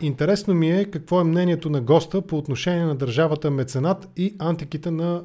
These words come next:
Божков. Дали е добре за културата нейната, на държавата, намесата?“ Искаш ли да се ангажираш с мнение по този въпрос?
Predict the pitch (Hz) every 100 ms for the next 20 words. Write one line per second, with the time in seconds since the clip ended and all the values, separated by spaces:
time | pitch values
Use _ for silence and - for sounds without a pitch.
0 | 123 123 139 - - - _ - - -
1 | - - 120 135 196 151 143 175 156 156
2 | 135 180 175 180 185 190 147 151 143 123
3 | 160 160 139 127 147 127 147 135 131 127
4 | - 123 - - 165 - 180 220 208 208
5 | 180 185 175 - 160 147 127 - 127 117
6 | 110 117 - -